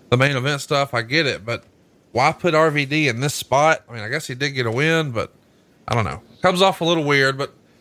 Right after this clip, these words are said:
next up is something else a little weird. Kevin Nash and Eric Young come out for a promo.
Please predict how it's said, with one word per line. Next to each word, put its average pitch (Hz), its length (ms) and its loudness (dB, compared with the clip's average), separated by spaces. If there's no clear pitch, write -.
next 269 240 2
up 214 160 2
is 185 80 -4
something 196 300 0
else 175 280 0
a 135 40 -6
little 127 240 -2
weird. 104 320 -4
Kevin 202 240 0
Nash 175 320 2
and 127 100 -8
Eric 143 240 -2
Young 139 180 0
come 127 120 -4
out 120 160 0
for - 160 -8
a - 40 -10
promo. 143 520 0